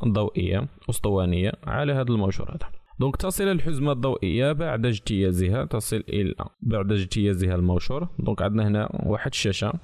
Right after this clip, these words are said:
دونك كنشوفوا عليها داكشي اللي غيخرج لنا من الموشور. فنلاحظ طيفا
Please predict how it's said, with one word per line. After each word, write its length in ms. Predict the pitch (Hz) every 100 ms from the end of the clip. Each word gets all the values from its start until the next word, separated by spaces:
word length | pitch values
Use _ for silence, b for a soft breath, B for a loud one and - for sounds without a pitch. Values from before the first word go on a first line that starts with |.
| -
دونك 240 | - 113 113
كنشوفوا 360 | 117 117 101
عليها 300 | 95 95 104 -
داكشي 400 | 120 120 - 143
اللي 140 | 131
غيخرج 580 | 110 113 - - 127 123
لنا 180 | 123 143
من 140 | - 139
الموشور. 540 | 139 120 98 - - - - - - B B
فنلاحظ 640 | - 156 147 147 143 135 123
طيفا 600 | 139 147 110 123 127